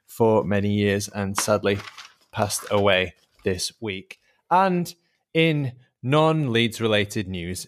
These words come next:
New Zealand did something I didn't think was possible. They cancelled an international friendly, citing the pitiful excuse, the trivial matter of a global pandemic. If only we'd known that was an option.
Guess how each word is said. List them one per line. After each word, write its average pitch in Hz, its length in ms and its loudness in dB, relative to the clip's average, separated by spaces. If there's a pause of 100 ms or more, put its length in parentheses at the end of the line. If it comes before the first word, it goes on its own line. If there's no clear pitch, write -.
New 147 220 2
Zealand 185 320 2
did 175 140 2
something 156 400 0
I 135 80 4
didn't 139 240 -2
think 135 180 -4
was 110 140 -6
possible. 123 560 -2
They 117 160 2
cancelled 147 800 -2
an 123 120 -4
international 123 600 -2
friendly, 104 540 -2 (560)
citing 160 600 2
the 139 220 -2 (100)
pitiful 160 440 0
excuse, 107 680 -4 (440)
the 110 120 -6
trivial 156 480 2
matter 104 400 -2 (280)
of 113 120 -2
a 117 60 0
global 107 400 -2
pandemic. 104 580 -2 (480)
If 143 160 -4
only 190 180 2
we'd 185 220 2
known 120 400 2 (380)
that 104 180 2
was 107 140 -6
an 113 100 0
option. 101 400 -6